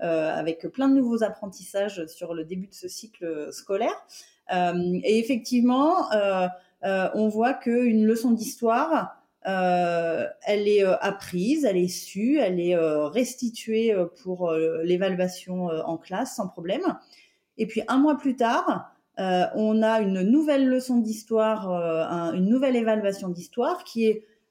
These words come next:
la suite logique et chronologique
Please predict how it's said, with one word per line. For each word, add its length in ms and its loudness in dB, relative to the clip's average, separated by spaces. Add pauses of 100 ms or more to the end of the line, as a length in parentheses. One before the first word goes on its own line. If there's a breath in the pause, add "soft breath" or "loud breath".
(140)
la 180 -4
suite 340 -2
logique 420 2
et 100 0
chronologique 960 2